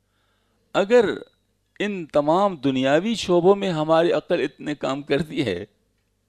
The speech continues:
کہ ہم بروں کی وجہ سے اچھوں کو نہیں چھوڑتے، تو برے پیروں کی وجہ سے اچھے پیروں کو کیوں چھوڑتے ہیں؟ یہ ہماری ضرورت ہے۔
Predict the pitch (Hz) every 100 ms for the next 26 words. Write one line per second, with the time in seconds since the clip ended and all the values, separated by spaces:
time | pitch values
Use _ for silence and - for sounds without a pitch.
0 | _ _ _ _ _ _ - 170 123 135
1 | 214 220 190 175 185 175 185 170 - 190
2 | 180 135 170 226 165 127 117 156 147 123
3 | _ _ _ - 165 120 185 208 156 214
4 | 226 170 156 170 214 208 190 214 202 220
5 | 220 214 214 262 233 208 190 - - 226
6 | - _ _ _ _ _ _ _ _ _
7 | _ _ _ _ _ _ _ _ 110 127
8 | 180 220 208 240 302 247 147